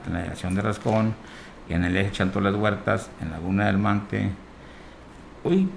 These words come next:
quiero tocar un tema que es importantísimo y que, digo, no está accionado. Me comprometo que en los panteones vamos a poner un-, una, vamos a poner atención. Ahorita mismo saliendo aquí voy a hablar con Daniel y con la directora de panteones.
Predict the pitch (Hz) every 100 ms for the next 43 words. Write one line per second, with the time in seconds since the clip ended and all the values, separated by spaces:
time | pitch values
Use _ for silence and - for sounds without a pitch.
0 | - 156 170 165 143 143 147 139 117 117
1 | 139 127 107 101 98 113 139 135 95 -
2 | 90 87 - 98 92 101 101 107 - 107
3 | 107 - - - 85 95 95 87 95 113
4 | 131 127 104 95 92 87 107 110 104 107
5 | 98 98 98 98 - - 92 92 92 90
6 | 90 104 98 98 95 - 98 104 107 95
7 | 110 143 135 - - - - - - 87
8 | 85 98 110 113 104 95 92 95 101 101
9 | 104 98 95 98 98 95 101 120 117 -
10 | 87 87 80 - 95 95 92 87 107